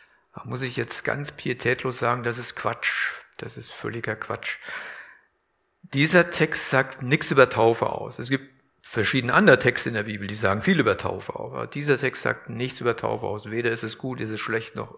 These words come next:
irgendetwas. Hat mit Taufe einfach nichts zu tun. Wenn wir das, was Jesus sagt, über solche ist das Reich Gottes, ja,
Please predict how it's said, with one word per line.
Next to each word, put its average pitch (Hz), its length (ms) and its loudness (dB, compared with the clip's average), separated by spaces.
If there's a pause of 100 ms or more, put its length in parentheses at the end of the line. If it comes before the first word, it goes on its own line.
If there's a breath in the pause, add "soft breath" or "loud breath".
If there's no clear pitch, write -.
(140)
irgendetwas. 120 720 -6 (480 loud breath)
Hat - 260 2
mit 139 140 -4
Taufe 120 500 -2 (640 loud breath)
einfach 113 440 -4
nichts - 300 -4
zu 113 120 -4
tun. 113 480 -12 (1800 loud breath)
Wenn 135 240 4
wir 190 80 10
das, 175 260 6
was 135 200 4
Jesus 190 380 2
sagt, 170 340 0
über 147 240 4 (380)
solche 170 440 0
ist 160 200 2
das 139 160 -2
Reich 143 260 -2
Gottes, 180 480 -4
ja, 139 400 -6